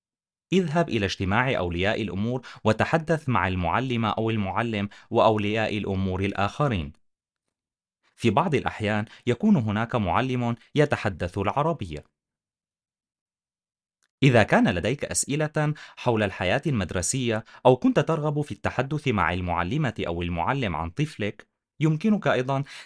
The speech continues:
تحديد موعد مباشر مع المعلم. إذا كنت بحاجة إلى دعم لغوي أثناء المحادثة، اسأل المعلم عن الإمكانيات المتاحة. انتبه،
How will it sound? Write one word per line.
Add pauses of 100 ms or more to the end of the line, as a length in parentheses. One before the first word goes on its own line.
تحديد
موعد
مباشر (120)
مع
المعلم. (1400)
إذا
كنت
بحاجة
إلى
دعم
لغوي (200)
أثناء
المحادثة، (400)
اسأل
المعلم (260)
عن
الإمكانيات
المتاحة. (2250)
انتبه،